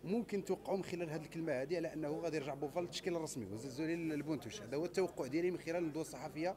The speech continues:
ومن خلال القراءه ديالي والبقيه يبقاو كما هما، يعني من خلال الصوره والحديث ديال ولد الركراكي بدينا كنحفظوا الطريقه هذه ديال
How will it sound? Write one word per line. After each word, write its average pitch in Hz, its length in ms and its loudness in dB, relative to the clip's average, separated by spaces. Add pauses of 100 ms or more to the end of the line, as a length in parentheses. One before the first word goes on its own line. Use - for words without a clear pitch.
(340)
ومن 147 80 -6
خلال 180 200 0
القراءه 160 320 0
ديالي 160 340 2
والبقيه 165 580 4
يبقاو 190 220 4
كما 170 260 2
هما، 104 240 0 (300)
يعني 131 160 -4
من 143 80 0
خلال 156 280 0
الصوره 151 420 0
والحديث 151 420 -2
ديال 139 160 -2
ولد 135 200 -2
الركراكي 139 380 0
بدينا 208 220 0
كنحفظوا 170 400 -4
الطريقه 151 320 -4
هذه 143 100 -6
ديال 131 380 0